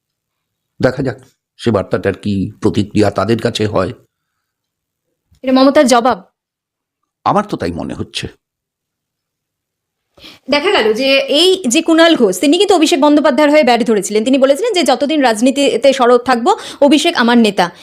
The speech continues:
Speaker 2: সেই কুণাল ঘোষকেই আগে পদ থেকে সরিয়ে দেওয়া হলো আজকে, আহ, আহ, মিডিয়ার, মানে সংবাদ মাধ্যমের মুখপাত্র হিসাবে অরূপ বিশ্বাসকে আনা হলো। সেক্ষেত্রেও কি একটা বার্তা তৃণমূল নেত্রী?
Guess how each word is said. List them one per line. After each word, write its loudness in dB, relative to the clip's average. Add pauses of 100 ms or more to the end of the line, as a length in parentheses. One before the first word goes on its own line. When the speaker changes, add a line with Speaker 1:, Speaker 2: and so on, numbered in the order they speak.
(120)
Speaker 2:
সেই 2
কুণাল 2
ঘোষকেই 2
আগে 0
পদ 0
থেকে -2
সরিয়ে 2
দেওয়া 4
হলো 4
আজকে, -2
আহ, 0
আহ, 4
মিডিয়ার, 4
মানে 0
সংবাদ 0
মাধ্যমের 2
মুখপাত্র 0
হিসাবে 2
অরূপ 2
বিশ্বাসকে -2
আনা -2
হলো। 0
সেক্ষেত্রেও 0
কি 0
একটা 2
বার্তা -2
তৃণমূল -4
নেত্রী? -6